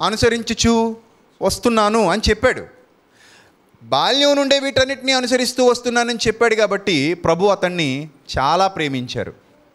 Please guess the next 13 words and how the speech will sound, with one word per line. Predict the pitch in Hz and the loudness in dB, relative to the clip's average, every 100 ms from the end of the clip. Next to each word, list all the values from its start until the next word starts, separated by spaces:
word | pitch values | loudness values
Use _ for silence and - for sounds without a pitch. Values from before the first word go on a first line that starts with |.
| _ _ _ _ _ _ _ - 127 | _ _ _ _ _ _ _ -8 -2
చాలా | 113 151 202 | 0 2 2
ప్రేమించి | 202 160 131 110 - 110 101 113 _ _ _ _ - _ - | 0 -4 -4 -6 -6 -6 -6 -8 _ _ _ _ -20 _ -8
వెంటనే | 120 208 233 214 | -4 0 0 0
ఏం | 190 | -2
చెప్పారంటే, | 156 160 131 127 135 113 | 0 0 0 0 0 0
"నీవు | 131 156 147 | 0 0 0
పరిపూర్ణుడు | - 147 185 214 262 262 247 | 0 -2 0 2 4 4 4
వగుటకు | 208 180 175 170 160 143 139 135 _ _ _ _ _ _ - | 2 2 0 0 0 0 -2 -6 _ _ _ _ _ _ -2
కోరిన | 139 127 127 | 0 2 0
ఎడల," | 117 104 101 95 82 69 - _ _ _ _ _ _ _ _ _ _ _ _ _ _ | 0 0 -2 -4 -6 -14 -20 _ _ _ _ _ _ _ _ _ _ _ _ _ _
నీవు | 123 117 | -10 -6
పరిపూర్ణతలోనికి | 143 190 220 262 254 240 220 202 170 | -4 -2 2 2 2 0 2 0 0
వెళ్ళాలనుకుంటే, | 143 139 160 151 131 - 110 113 90 78 | 0 2 2 0 -4 -6 -6 -4 -4 -8